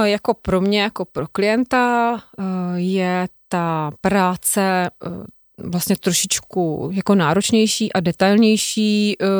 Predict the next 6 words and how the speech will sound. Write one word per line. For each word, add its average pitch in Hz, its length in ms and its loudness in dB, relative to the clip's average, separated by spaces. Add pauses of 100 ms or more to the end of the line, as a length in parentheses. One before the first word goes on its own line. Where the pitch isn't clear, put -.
v - 100 -10
tom 202 180 2
smyslu, 190 920 0
eh, - 920 -16 (400)
nadefinování 180 1120 2
si, 165 600 0